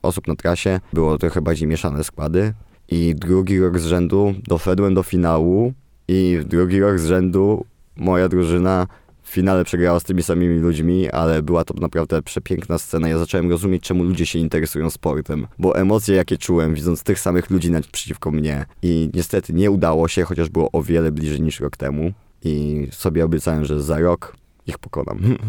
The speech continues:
<laughs> Moja drużyna, która była w-, zrobiona z najlepszych wzorowych zawodników, będzie trenować <laughs> do następnego roku, więc zajęliśmy drugie miejsce,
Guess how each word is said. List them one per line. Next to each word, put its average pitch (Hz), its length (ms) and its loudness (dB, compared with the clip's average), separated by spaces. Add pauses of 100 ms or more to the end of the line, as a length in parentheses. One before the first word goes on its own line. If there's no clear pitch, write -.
<laughs> 95 320 -12
Moja 87 260 2
drużyna, 78 560 0 (400)
która 67 260 -2
była 71 240 0
w-, 73 200 -8 (120)
zrobiona 78 360 0
z - 80 -8
najlepszych 78 440 -4
wzorowych 78 420 0
zawodników, 69 580 -6 (400)
będzie 76 220 -2
trenować 78 560 -2 (200)
<laughs> 113 280 2
do 104 100 2
następnego 82 540 0
roku, 67 340 -2 (220)
więc 78 400 -6
zajęliśmy 87 520 0
drugie 76 260 0
miejsce, 73 420 -4